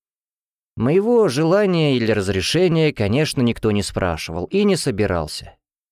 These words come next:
Если выбирать между глиняными ящерицами и полетами, выберу первое.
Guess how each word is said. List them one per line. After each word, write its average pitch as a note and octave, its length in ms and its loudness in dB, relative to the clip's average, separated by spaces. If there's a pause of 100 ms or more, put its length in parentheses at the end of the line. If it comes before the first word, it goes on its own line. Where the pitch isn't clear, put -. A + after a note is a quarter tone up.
(140)
Если D3 400 0
выбирать C3+ 500 2
между B2+ 360 2
глиняными B2 600 2
ящерицами A#2 760 0
и B2 160 -4
полетами, D#3+ 640 0 (260)
выберу B2+ 420 0
первое. D2 500 -6